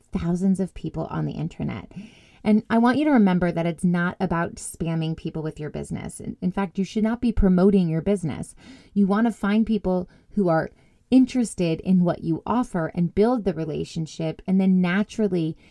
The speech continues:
it will come to the point where they want to find out more about your business. So even though you're thinking about your services and your products, the smart way to market is to promote who you are as a person, to build that personal brand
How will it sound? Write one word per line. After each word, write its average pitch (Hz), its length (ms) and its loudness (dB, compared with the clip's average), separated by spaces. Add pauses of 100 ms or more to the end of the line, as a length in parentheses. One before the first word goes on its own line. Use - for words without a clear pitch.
(140)
it 190 140 -2
will 185 120 2
come 185 280 0
to 180 100 -4
the 170 80 -4
point 165 300 -4
where 160 100 -2
they 160 140 -2
want 156 180 -4
to 156 60 -6
find 156 200 -6
out 151 140 -8
more 147 140 -8
about - 320 -12
your 147 80 -12
business. - 500 -14 (380)
So 185 360 -2 (680)
even 247 240 2
though 226 280 4
you're 196 200 2
thinking 247 400 2
about 202 240 2
your 180 80 -2
services 170 720 -6
and 175 140 -2
your 170 100 -6
products, 160 640 -8 (320)
the 196 100 -4
smart 208 380 0
way 214 100 6
to 196 80 2
market 185 380 -2
is 190 160 -2
to - 120 -6
promote 185 380 0
who 180 120 2
you 185 160 4
are 175 140 -2
as 170 160 -4
a 170 60 -2
person, - 640 -2
to 170 100 -8
build 190 460 2
that 175 260 -4
personal 180 520 -2
brand 156 600 -2